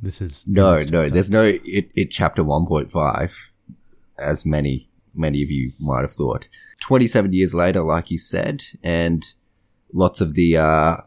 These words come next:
Speaker 2: the, the kids are just living far away now. They're not kids anymore, coincidentally as well. They're, they're adults, and they're living away from Derry, except Mike, who's still in Derry,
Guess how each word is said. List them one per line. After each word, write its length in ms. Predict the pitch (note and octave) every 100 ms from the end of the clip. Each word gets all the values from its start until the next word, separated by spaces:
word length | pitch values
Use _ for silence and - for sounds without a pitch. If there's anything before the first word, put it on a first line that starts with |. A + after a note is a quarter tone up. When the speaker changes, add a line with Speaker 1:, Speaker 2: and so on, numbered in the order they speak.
| _ - -
Speaker 2:
the, 200 | E2+ F2
the 160 | D#2+ F#2
kids 340 | - F#2 F2
are 60 | E2+
just 400 | F#2 F2+ - -
living 540 | F2+ F2+ F2+ E2 D#2+ _
far 240 | - E2+
away 220 | E2 F2+ F2+
now. 140 | B1+
They're 120 | G2+
not 200 | F#2 G#2+
kids 200 | - A2
anymore, 460 | G#2+ E2+ C2+ A#1 D2 -
coincidentally 680 | - D#2 D2+ - D2 A1+ D2+
as 140 | D2 F2+
well. 220 | E2 D2
They're, 240 | D2+ D#2 - -
they're 220 | - D2
adults, 500 | E2+ C2 A2 - - _ _ _ _ -
and 160 | F2 E2+
they're 140 | D#2+
living 560 | E2+ E2+ F2 E2+ F2 - _ _ _ _ _
away 320 | F2 E2+ E2+
from 260 | E2+ E2 E2
Derry, 360 | F2 D#2+ F#2 F2+
except 580 | - G2+ E2+ - - _ _ _ _ -
Mike, 440 | F#2 F#2 C#3 - -
who's 240 | F#2+ E2+
still 260 | - F#2+ E2+
in 140 | D#2+
Derry, 480 | D#2+ D#2+ F2+ D3 C#3+